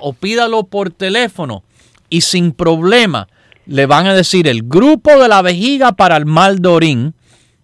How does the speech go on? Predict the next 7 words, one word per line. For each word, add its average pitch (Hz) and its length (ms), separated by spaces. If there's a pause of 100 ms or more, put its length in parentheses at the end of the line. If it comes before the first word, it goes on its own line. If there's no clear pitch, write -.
(260)
y 139 140
así 165 340
de 208 160
fácil, 196 540 (240)
así 135 380
de 269 140
fácil, 196 540